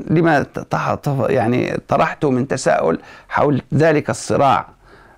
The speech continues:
آه، المفتعل ربما بين من يسمون القوميين أو العروبيين وبين، آه، التيار الإسلامي.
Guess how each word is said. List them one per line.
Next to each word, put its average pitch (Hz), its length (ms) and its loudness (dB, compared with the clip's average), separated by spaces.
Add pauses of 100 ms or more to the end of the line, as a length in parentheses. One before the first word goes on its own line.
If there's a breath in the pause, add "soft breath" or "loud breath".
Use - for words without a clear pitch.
(140 soft breath)
آه، - 840 -2
المفتعل 127 800 0 (140)
ربما 131 440 0
بين 127 380 2
من 120 200 0
يسمون 117 560 -2
القوميين 113 880 0
أو 107 200 -2
العروبيين 117 640 0 (380 loud breath)
وبين، 131 440 2
آه، - 140 0 (720 soft breath)
التيار 123 380 0
الإسلامي. - 640 -6